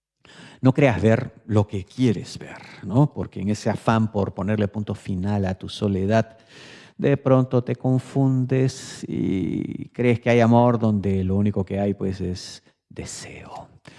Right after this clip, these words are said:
Amor, solteros, esta semana, Libra, aquellos que están solos, que no tienen pareja.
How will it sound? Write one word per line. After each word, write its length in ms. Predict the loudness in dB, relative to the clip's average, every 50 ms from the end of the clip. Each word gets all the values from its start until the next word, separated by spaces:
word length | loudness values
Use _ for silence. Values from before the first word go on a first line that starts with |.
| -20 -20 -20 -20 -20 -20 -8
Amor, 520 | _ 4 6 6 8 6 6 4 0 -4 -6 -10
solteros, 840 | -10 -2 0 0 0 2 0 0 2 2 0 0 -2 -4 -8 -12 -8
esta 480 | -6 -6 -6 -4 -6 -6 -4 -4 -4 -4
semana, 540 | -4 -6 -4 -2 -2 -2 0 -2 -2 -2 -2
Libra, 440 | -2 -2 -2 -2 0 0 0 0
aquellos 280 | -2 -2 -4 -6 -6 -6
que 80 | -6 -8
están 180 | -8 -8 -10
solos, 580 | -8 -6 -6 -4 -4 -4 -4 -4 -6 -10 -16 -14
que 140 | -12 -10 -10
no 180 | -8 -6 -8 -8
tienen 400 | -8 -8 -8 -6 -4 -4 -4 -6
pareja. 800 | -6 -6 -6 -4 -4 -6 -8 -8 _ -10 -8 -8 -8 -8 -10 -12